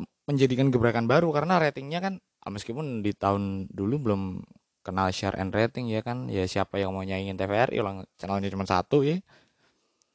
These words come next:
Dulu sempat menjadi tayangan yang favorit banget buat anak-anak di Indonesia ini. Eh, ada,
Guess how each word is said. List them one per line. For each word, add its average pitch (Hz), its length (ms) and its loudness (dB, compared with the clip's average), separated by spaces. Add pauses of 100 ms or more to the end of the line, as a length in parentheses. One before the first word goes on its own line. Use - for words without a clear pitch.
(220)
Dulu 135 320 6
sempat 165 320 0 (160)
menjadi 131 320 2
tayangan 143 500 0
yang 127 180 0 (280)
favorit 127 400 0
banget 131 240 -2
buat 117 160 -2
anak-anak 110 480 -2
di 98 160 -6
Indonesia 101 500 -4
ini. 90 460 -6
Eh, 92 220 -4 (100)
ada, 87 180 -8